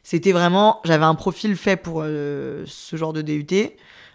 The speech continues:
Après, je crois que j'ai été protégée par, euh, ma bonne étoile, parce qu'en fait, c'est pas du tout le, le parcours, euh, enfin, j'ai pas vraiment adopté ce parcours-là, et il paraît que ce D U T est vraiment pas ouf, donc peut-être que j'ai été sauvée finalement, mais, euh, en tout cas, j'ai pas du tout été prise,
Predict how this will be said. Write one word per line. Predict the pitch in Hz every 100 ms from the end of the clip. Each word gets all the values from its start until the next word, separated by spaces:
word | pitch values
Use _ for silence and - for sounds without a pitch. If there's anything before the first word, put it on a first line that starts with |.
| -
Après, | - 185
je | 170
crois | - 185
que | - 165 151
j'ai | 151 156
été | 151
protégée | 147 160 165 170
par, | 170 151
euh, | 151 147 147 151
ma | 151
bonne | 156 156
étoile, | 151 185
parce | 170
qu'en | -
fait, | 151 160
c'est | - 151
pas | 147
du | 135
tout | - 170 151
le, | 143 147 - - _ _ _ _ _ -
le | 160 151
parcours, | 147 143 - 180
euh, | 165 156 151 139
enfin, | 139 143 139
j'ai | 147
pas | 147 170
vraiment | 160 165
adopté | 160 156 151
ce | 160
parcours-là, | 156 - 165 175
et |
il | 156
paraît | 156
que | 156
ce | 156
D | 156
U | 156
T | 180 170
est |
vraiment | 147 151 165
pas | 165
ouf, | 156 151 -
donc | 131 135 - -
peut-être | 156 160
que | - 151
j'ai | 143
été | 147 160 - _ _ - _
sauvée | - 185 170 175
finalement, | - 156 151 165 240 - - _ -
mais, | 170 196 220 -
euh, | 165 165 156 151
en | 147
tout | -
cas, | 202
j'ai | 190
pas | 156 165
du | 151 214
tout | 240 262
été | 208 180
prise, | 151 190 247 214